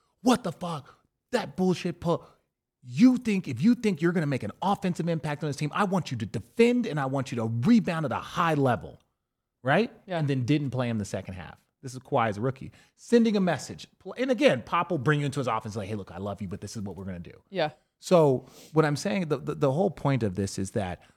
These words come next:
Speaker 1: Pop can take a great player and be like, "No, no, no, no, no, no. We're gonna do this by basics. You got English class, you got math class, you got Spanish class, you got science.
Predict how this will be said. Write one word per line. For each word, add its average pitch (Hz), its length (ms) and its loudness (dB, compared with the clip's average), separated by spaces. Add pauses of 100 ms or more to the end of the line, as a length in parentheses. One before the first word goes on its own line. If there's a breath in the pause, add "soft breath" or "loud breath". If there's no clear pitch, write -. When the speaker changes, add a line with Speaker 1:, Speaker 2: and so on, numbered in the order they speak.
(160 soft breath)
Speaker 1:
Pop 175 320 2
can 127 160 0
take 123 280 -4
a 101 60 -8
great 101 300 -8
player 101 260 -12
and 95 100 -10
be 107 60 -10
like, 107 120 -8
"No, 160 140 0
no, 196 100 2
no, 185 220 4
no, 139 180 0
no, 104 140 -4
no. - 60 -18 (460)
We're 120 100 -6
gonna 123 120 2
do 143 240 2
this 139 220 0 (160)
by 127 180 2
basics. 113 480 -4
You 104 60 -12
got 110 100 -6
English 175 260 4
class, 180 300 2
you 143 40 -6
got 127 120 2
math 143 280 0
class, 139 240 0
you 123 80 -6
got 120 140 2
Spanish 135 300 0
class, 123 360 0
you 120 40 -2
got 113 200 0
science. 87 420 -2